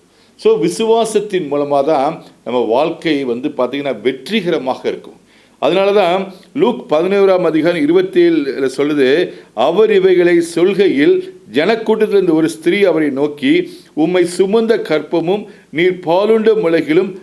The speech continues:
பாக்கியம் உள்ளவள்" என்று சத்தமிட்டு சொன்னான். பாருங்க, இயேசுவை பார்த்து சொல்லக்கூடிய காரியம், "நீ பாக்கியம்,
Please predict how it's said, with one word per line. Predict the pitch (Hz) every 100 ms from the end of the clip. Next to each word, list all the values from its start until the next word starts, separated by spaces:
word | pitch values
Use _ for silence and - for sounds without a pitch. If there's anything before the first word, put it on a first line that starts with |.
| - 104
பாக்கியம் | 117 170 220 - 233 208
உள்ளவள்" | 190 190 175
என்று | 165 160 214 214
சத்தமிட்டு | - - 175 165 165
சொன்னான். | 160 127 131 127 113 -
பாருங்க, | 151 180 131 151 156 - - -
இயேசுவை | 139 220 - - 226 202 185
பார்த்து | - 156 156 151 - 185 196
சொல்லக்கூடிய | - 143 151 147 143 139 139
காரியம், | - 127 135 131
"நீ | 131
பாக்கியம், | 123 104 147 151 - 170